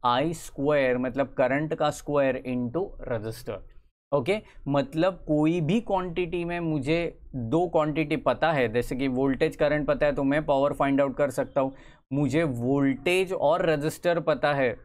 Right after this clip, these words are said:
तो मैं करंट ढूंढ के मैं पावर का आंसर निकाल ज़रूर सकता हूँ। Any doubt, any confusion, right? अभी आप कहोगे सर इसको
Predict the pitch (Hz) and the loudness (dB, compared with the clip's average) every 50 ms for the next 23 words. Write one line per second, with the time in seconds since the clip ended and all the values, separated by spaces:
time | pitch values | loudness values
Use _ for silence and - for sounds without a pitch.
0 | - - 127 123 135 135 135 - 143 131 127 139 151 156 143 165 156 135 131 135 | -6 -4 -2 -2 -2 -2 -2 0 0 2 2 2 0 2 0 0 2 2 2 2
1 | 139 139 131 - - 156 185 226 - - - _ - - _ _ 135 143 139 - | 2 2 0 0 -2 -4 -4 -4 -6 -14 -20 _ -20 -20 _ _ -4 -4 -2 0
2 | 131 117 117 117 123 127 123 123 139 151 - - 123 120 120 117 - - 143 160 | 0 2 2 2 2 0 0 -2 -2 -4 -2 -4 -4 -4 -4 -4 -2 -2 -2 -2
3 | 165 - - 131 120 120 120 117 120 131 131 135 139 147 - - 143 127 107 110 | -2 -4 -8 -6 -4 -4 -4 -2 0 2 2 2 0 -2 -6 -10 -10 -8 -2 0
4 | 131 123 123 135 147 139 135 - - 113 - - - 123 113 110 107 131 131 123 | 0 2 2 0 -2 -4 -4 -6 -8 -10 -10 -8 -4 -2 -2 -2 -2 -2 -2 -2
5 | 104 - - - - - - _ _ _ _ 127 131 139 151 151 147 139 143 139 | -4 -6 -12 -18 -20 -20 -20 _ _ _ _ -2 0 0 0 2 2 2 2 2
6 | 143 139 135 - - - - - 127 131 139 156 156 131 151 143 135 135 147 143 | 0 -2 -4 -8 -14 -20 -10 -4 -2 0 0 0 2 0 0 0 0 -2 -2 -2
7 | 139 123 123 139 139 139 - - - - - 127 127 139 170 175 160 - - - | -2 0 0 -2 -2 -4 -6 -12 -18 -10 -2 0 0 0 0 -2 -6 -12 -18 -8
8 | - - 135 135 156 165 160 151 139 - - 151 147 151 143 151 - - 160 156 | -2 0 2 2 4 2 2 0 0 0 0 0 2 2 0 0 0 2 2 0
9 | 147 - - - - - - - - 170 160 151 175 - - | 0 -2 -6 -8 -8 -8 -8 -6 -2 0 0 0 0 -2 -4